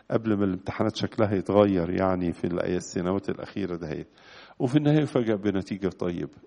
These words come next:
اتكل على ربنا. يمكن صلوات أسرته ساندته،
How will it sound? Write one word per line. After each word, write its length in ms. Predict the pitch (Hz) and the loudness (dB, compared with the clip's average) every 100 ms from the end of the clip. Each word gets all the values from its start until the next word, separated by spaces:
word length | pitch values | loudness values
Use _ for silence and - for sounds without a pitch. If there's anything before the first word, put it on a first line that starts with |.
| - | -20
اتكل 340 | - 147 - | -2 -2 0
على 260 | 104 92 85 | -2 -2 -2
ربنا. 440 | 85 78 - 76 - _ _ _ _ _ _ - - - - | -4 -6 -8 -12 -14 _ _ _ _ _ _ -20 -20 -20 2
يمكن 300 | 143 175 156 | 4 4 2
صلوات 480 | - 139 131 131 - | 4 6 8 8 6
أسرته 440 | 113 - 101 - | -2 -2 -4 -4
ساندته، 600 | 101 98 90 87 90 - | -4 0 2 2 0 -2